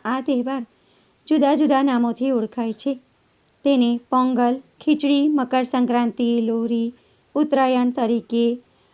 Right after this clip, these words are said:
ઓળખવામાં આવે છે. આ દિવસે દાનનું પણ ઘણું મહત્વ છે. મકર સંક્રાંતિના દિવસે ગંગા, યમુના, ગોદાવરી, સરસ્વતી નદીઓમાં સ્નાન કરવાથી મોક્ષની પ્રાપ્તિ થાય છે. ખાસ કરીને ઘણા લોકો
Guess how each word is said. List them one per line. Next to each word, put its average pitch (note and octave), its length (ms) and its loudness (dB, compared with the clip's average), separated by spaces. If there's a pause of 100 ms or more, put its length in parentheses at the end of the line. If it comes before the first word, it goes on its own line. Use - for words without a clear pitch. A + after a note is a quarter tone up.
(160)
ઓળખવામાં C4 680 0
આવે G#3+ 340 -4
છે. C4 260 -8 (180)
આ G4 220 2
દિવસે D4 500 0
દાનનું A3+ 760 -2
પણ B3 300 -2
ઘણું A#3 360 -2
મહત્વ A3 460 -4
છે. B3+ 220 -8 (600)
મકર C#4 380 0
સંક્રાંતિના C4 720 -2
દિવસે A3 360 -4 (680)
ગંગા, C4+ 420 2
યમુના, A#3+ 520 0
ગોદાવરી, A#3 580 -2
સરસ્વતી B3+ 640 -4
નદીઓમાં A#3 800 -2 (380)
સ્નાન C4 360 0
કરવાથી A#3+ 640 -2
મોક્ષની A#3 540 -4
પ્રાપ્તિ A3+ 460 -6 (160)
થાય G#3 220 -8
છે. C4+ 180 -12 (640)
ખાસ B3 300 2
કરીને A#3 480 -2
ઘણા A3+ 300 -2
લોકો A3 300 -4